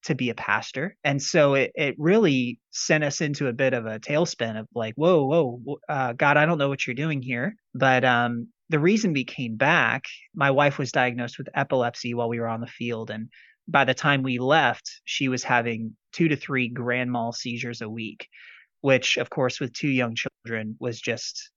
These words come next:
y-, you can imagine how difficult that was. So when we came back to the States, and the first few months was, were, of course, just trying to get her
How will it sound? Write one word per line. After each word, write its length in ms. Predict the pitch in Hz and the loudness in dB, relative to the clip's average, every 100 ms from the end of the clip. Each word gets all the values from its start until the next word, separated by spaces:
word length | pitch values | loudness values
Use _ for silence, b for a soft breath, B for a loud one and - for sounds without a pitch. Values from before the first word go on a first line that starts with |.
| _ _ - | _ _ -8
y-, 140 | 123 | -6
you 140 | 139 127 | -2 -2
can 80 | |
imagine 320 | 120 113 117 110 | -2 -4 -4 -8
how 60 | |
difficult 420 | 107 - 110 95 | -10 -12 -12 -10
that 140 | - - | -10 -12
was. 200 | - - | -14 -12
So 380 | - 135 131 123 B B B B _ | -2 2 2 0 B B B B _
when 220 | 151 151 | 2 4
we 320 | 160 160 151 | 4 4 2
came 280 | - 165 139 | 0 -2 2
back 260 | 143 143 - | 4 4 0
to 80 | 127 | -8
the 80 | |
States, 760 | 117 - 185 143 135 - - - | -8 2 4 4 0 -8 -8 -8
and 440 | - 123 123 120 160 _ | -2 -2 -2 -6 -10 _
the 80 | 175 | -12
first 340 | - 151 - | -2 -2 0
few 140 | - 139 | -4 0
months 360 | 131 127 - | 2 0 -2
was, 180 | 127 120 131 - | -8 -8 -10 -6
were, 180 | 135 120 | -4 -4
of 100 | - | -2
course, 280 | 156 127 | -2 -2
just 180 | - 127 | -4 -6
trying 220 | - 131 | -2 -2
to 80 | 123 | -2
get 200 | 123 123 | -4 -4
her 520 | - 127 123 120 120 | -4 -4 -2 -4 -6